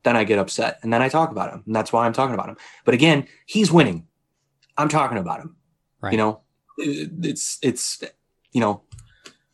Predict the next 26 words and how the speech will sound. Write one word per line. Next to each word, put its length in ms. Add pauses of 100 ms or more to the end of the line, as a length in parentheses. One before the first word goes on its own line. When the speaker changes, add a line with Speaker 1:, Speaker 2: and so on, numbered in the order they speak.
(340)
Speaker 1:
we 80
have 180
both, 500 (260)
I 120
accused 380
you 160
of 80
falling 320
for 120
the 80
trap. 360
I've, 360
uh, 140
don't 200
let 100
me 80
fool 260
you. 140
I 120
have 120
fallen 300
for 100
the 80
trap 320
as 120
well. 460